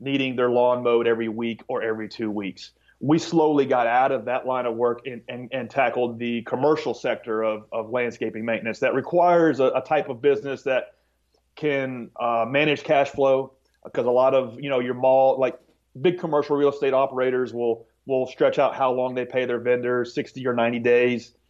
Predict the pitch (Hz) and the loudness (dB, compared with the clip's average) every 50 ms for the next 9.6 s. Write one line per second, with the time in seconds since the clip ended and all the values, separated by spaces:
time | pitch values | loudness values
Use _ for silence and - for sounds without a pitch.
0 | _ _ _ _ _ _ _ _ 127 151 165 160 - 160 160 151 139 131 139 - | _ _ _ _ _ _ _ _ -2 0 0 0 0 -2 -2 -2 -2 -4 -4 -6
1 | 156 156 139 131 - - 135 - 151 151 139 135 127 120 113 110 113 135 151 160 | -4 -4 -4 -4 -6 -6 -4 0 2 4 4 4 2 0 -2 0 0 0 2 2
2 | 151 123 110 - - 113 98 92 - 80 - - - 117 110 - 139 131 127 117 | 0 -2 -4 -6 -8 -6 -4 -4 -6 -8 -12 -10 -8 -8 -2 2 2 2 4 2
3 | 113 - - _ _ _ _ _ _ _ _ 127 143 143 139 131 120 113 113 131 | 0 -4 -12 _ _ _ _ _ _ _ _ -2 0 0 0 -2 -6 -6 0 4
4 | 151 175 190 160 151 - 135 135 123 123 120 113 - 127 120 110 - - - 113 | 4 4 6 4 2 2 2 0 0 0 -6 -8 -2 -2 -2 -2 -2 -4 -8 -6
5 | 113 110 110 110 110 - _ _ _ _ _ _ _ _ _ 131 127 123 123 123 | -6 -6 -8 -10 -12 -14 _ _ _ _ _ _ _ _ _ -6 -4 -4 -4 -2
6 | 127 135 135 131 131 127 131 131 131 127 127 127 127 - - 139 131 127 123 120 | -2 0 2 2 4 4 4 4 4 2 2 0 0 -2 -4 -2 -2 0 -2 -4
7 | 113 - - 117 120 113 - 120 117 113 110 120 120 - - 143 143 147 139 135 | -6 -6 -8 -6 -6 -2 0 2 2 2 0 -2 -6 -2 0 2 4 4 4 4
8 | 123 120 117 - - 143 135 131 - - - 131 123 120 120 117 117 107 - _ | 2 0 0 0 0 2 2 2 0 0 0 2 4 4 2 2 -2 -6 -10 _
9 | _ _ _ - 113 110 113 110 107 107 104 98 | _ _ _ -6 -4 -2 0 0 0 0 -2 -4